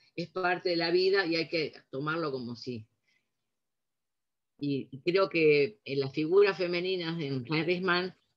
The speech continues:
tienen mucho de, de esa, de ese explorar, eh, la sensualidad, la corporalidad,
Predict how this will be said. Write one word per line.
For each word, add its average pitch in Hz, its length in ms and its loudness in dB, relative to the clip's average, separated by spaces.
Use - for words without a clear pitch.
tienen 175 300 4
mucho 185 460 4
de, 160 220 2
de 165 140 2
esa, 156 220 -2
de 165 140 -2
ese 165 280 2
explorar, 190 840 4
eh, 147 260 -8
la 147 160 -2
sensualidad, 170 760 2
la 151 200 0
corporalidad, 160 1080 2